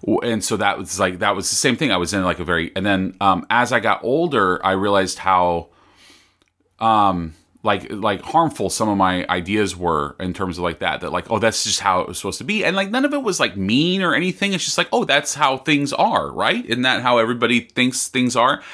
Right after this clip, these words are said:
I didn't even understand how wrong I was. Um, <laughs> I didn't understand that I even was missing out on anything.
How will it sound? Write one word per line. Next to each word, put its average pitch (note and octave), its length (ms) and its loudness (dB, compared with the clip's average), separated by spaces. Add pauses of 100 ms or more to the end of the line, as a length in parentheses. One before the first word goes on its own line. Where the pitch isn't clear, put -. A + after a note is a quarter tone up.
(320)
I C3+ 100 4
didn't G#3 140 2
even C#3 140 4
understand A2 520 0
how F2 200 0
wrong A#2+ 380 2
I F#2 100 2
was. D2+ 560 -2 (640)
Um, A2+ 260 2 (280)
<laughs> - 260 -12
I D#3 100 0
didn't F3 140 2
understand D#3 680 2 (120)
that C3 200 2
I B2 180 2
even B2+ 460 0
was B2 460 2
missing A#2 460 2
out A2 200 4
on F#2 140 4
anything. D2+ 440 -6